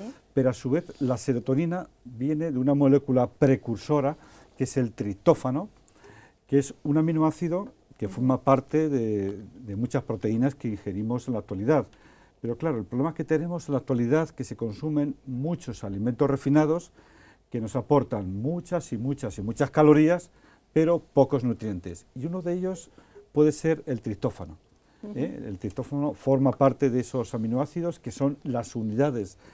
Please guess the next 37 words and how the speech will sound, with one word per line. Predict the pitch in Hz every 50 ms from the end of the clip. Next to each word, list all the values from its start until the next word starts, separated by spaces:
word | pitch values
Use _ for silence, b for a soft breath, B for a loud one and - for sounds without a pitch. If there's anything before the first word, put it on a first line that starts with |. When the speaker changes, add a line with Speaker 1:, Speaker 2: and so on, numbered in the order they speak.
| B B _
Speaker 1:
estructurales | - 120 107 - - 127 117 - - 113 110 143 143 123 110 101
de | 110
las | 107 101
proteínas, | - - 120 - 131 135 139 147 156 180 180 - b b b b b b b b _
y | 127 110
si | - - 123
estamos | 113 - - 147 160 160 127 117
bajos | 165 151 - - 147 127 - -
en | 123 120 110 107
triptófano | 131 117 104 - 165 - - 160 156 170 175 - -
no | - 131 147 151
fabricamos | - 160 143 127 123 - 139 131 120 117 107
serotonina, | - 120 110 92 - 117 147 185 170 127 92 87 b b b b b b b b b b _
y | - 113 113 110
si | 101 - 120 110
no | 117
hay | 131 131
serotonina | - 156 147 147 147 151 143 151 160 165 170 175 - - _ -
no | 139 120 120 123 131 135
hay | 135 135 127
melatonina, | 127 131 117 110 - 110 110 143 170 151 123 98 90 - 185 185
Speaker 2:
Ya. | 180 175 175 175 160 - _
Speaker 1:
y | 120 110
si | 101 - - 107
no | 101 113
hay | 120 120
melatonina | 131 127 131 127 - 127 127 135 135 143 156 151 - -
no | 143 135 135 151 147 147
podemos | 147 135 120 113 117 104
dormir, | 98 98 98 113 131 123 101 - - _
porque | 113 107 95 - - 117 - - _
la | 127 113 107 107 107
melatonina, | 104 107 120 156 175 170 165 143 127 - 120 107 113 120 131 156 175 -
que | - - 98
viene | 98 110 117 110 107 95
de | 98 113
serotonina, | - - 147 131 135 - 143 131 131 127 127 139 156